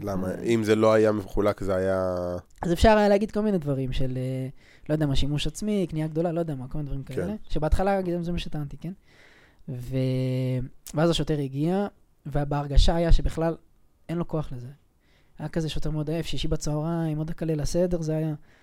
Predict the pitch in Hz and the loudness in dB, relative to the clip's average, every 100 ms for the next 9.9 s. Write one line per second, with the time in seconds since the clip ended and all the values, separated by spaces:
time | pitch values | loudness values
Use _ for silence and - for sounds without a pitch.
0 | _ _ - - 196 190 185 165 165 160 | _ _ -6 2 6 8 8 6 4 2
1 | - 180 185 175 170 165 160 156 151 - | 2 2 0 0 0 0 0 -2 -6 -12
2 | _ _ _ - 147 - 175 165 165 165 | _ _ _ -6 -4 0 -2 0 -2 0
3 | 160 208 202 - - - _ - - - | 4 4 4 0 -2 -10 _ -20 -20 -20
4 | - - - 147 175 - 175 170 156 175 | -20 -20 -12 -4 -2 -2 -2 -2 -2 -4
5 | 151 143 180 151 - 143 - 139 - 165 | -4 -4 -2 0 0 0 -2 -2 -2 -2
6 | 139 190 220 202 - - - - - - | -2 0 0 -2 -4 -16 -20 -20 -18 -12
7 | 127 131 175 170 131 156 165 - 156 156 | -10 -4 -2 -2 -4 -4 -4 -4 -2 -2
8 | 151 143 151 143 131 185 185 156 147 175 | 0 0 0 -4 -6 -6 -6 -6 -4 -4
9 | 170 165 156 156 151 - - 202 160 | -4 -4 -6 -8 -10 -14 -8 -6 -6